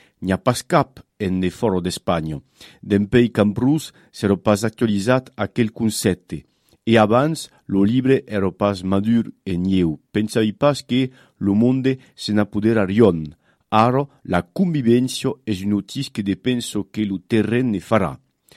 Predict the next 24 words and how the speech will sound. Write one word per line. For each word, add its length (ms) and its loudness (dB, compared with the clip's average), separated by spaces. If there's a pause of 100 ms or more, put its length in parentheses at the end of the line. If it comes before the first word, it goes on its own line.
(240)
Nos 240 -2
podriu 320 2
ajudar 600 -2
a 200 -6
despassar 580 -4
nostres 540 -6
contradiccions. 1000 -6 (380)
Hi 140 -8
ha 60 -6
pla 200 -4
de 80 0
monde 420 0
que 100 -6
fan 240 -4
força 480 -6
causos 480 -4
per 200 -4
la 120 -2
cultura 380 -4
occitana, 640 -4 (380)
mas 320 2
no 120 -2
pensan 540 -2
mai 320 -2